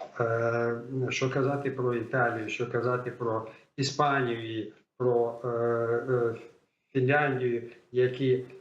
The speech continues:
е, десятками і сотнями одиниць посилають в Україні, в Україну, е, найсучаснішу техніку. Все це відбувається, зокрема, і завдяки тому, що, е,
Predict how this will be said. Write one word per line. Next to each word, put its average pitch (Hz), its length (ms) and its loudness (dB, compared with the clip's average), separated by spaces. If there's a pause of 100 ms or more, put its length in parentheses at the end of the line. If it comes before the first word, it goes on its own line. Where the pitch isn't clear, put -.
(220)
е, 127 600 0 (640)
десятками 135 680 0 (340)
і 131 100 0
сотнями 135 680 0
одиниць 127 500 0
посилають 127 640 0
в 120 40 -6
Україні, 123 540 0 (300)
в 127 40 0
Україну, 127 520 2 (420)
е, 120 520 0
найсучаснішу 123 920 -2
техніку. 117 540 -4 (160)
Все 160 240 0
це 160 260 -4 (180)
відбувається, 131 880 0 (120)
зокрема, 117 840 -2 (220)
і 123 60 -2
завдяки 113 440 -2
тому, 123 380 -2 (220)
що, 117 440 -2 (120)
е, 113 600 -2